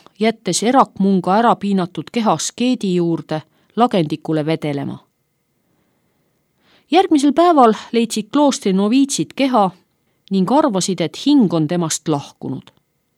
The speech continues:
Elu natuke siiski hingitses veel, ent seda jätkus vaid üheks ainsaks sõnaks: „Andestan.“ Kõrilõikajad aga jätkasid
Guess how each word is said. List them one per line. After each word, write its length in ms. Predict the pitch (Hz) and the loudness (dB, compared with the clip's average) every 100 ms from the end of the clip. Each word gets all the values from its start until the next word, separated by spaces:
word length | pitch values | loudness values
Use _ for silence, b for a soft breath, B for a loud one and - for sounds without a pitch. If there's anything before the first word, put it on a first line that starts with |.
| _ _ _ _ _ _ _ _ _ _ _ _ _ - | _ _ _ _ _ _ _ _ _ _ _ _ _ -4
Elu 260 | 185 254 | 0 2
natuke 440 | 240 247 247 240 220 | 0 -2 -6 -6 -4
siiski 400 | 254 262 - 269 | -2 -2 0 0
hingitses 580 | 214 165 143 - 135 - | 0 0 -2 -6 -6 -6
veel, 320 | 151 143 - _ _ _ _ _ _ _ _ _ _ _ | -6 -8 -10 _ _ _ _ _ _ _ _ _ _ _
ent 160 | 170 160 | -8 -6
seda 280 | - 294 220 | -4 0 2
jätkus 460 | 226 233 - 170 | 2 -2 -6 -6
vaid 300 | 165 156 147 - - | -2 -2 -4 -8 -2
üheks 400 | 277 285 - 180 | 0 0 -2 -2
ainsaks 480 | 175 170 143 - - | 0 -2 -4 -6 -4
sõnaks: 540 | 175 147 127 - - - _ _ _ _ _ _ _ _ _ _ - | -2 -4 -6 -10 -12 -14 _ _ _ _ _ _ _ _ _ _ -2
„Andestan.“ 760 | 170 160 143 - - 147 135 - _ _ _ _ _ _ _ _ _ _ _ _ _ _ _ - | 0 0 -4 -8 -8 -10 -12 -16 _ _ _ _ _ _ _ _ _ _ _ _ _ _ _ 4
Kõrilõikajad 720 | 392 359 294 277 - 226 208 | 6 8 6 2 2 2 2
aga 160 | 180 196 | 0 2
jätkasid 580 | 285 - - 190 190 | 0 -2 -6 -2 -4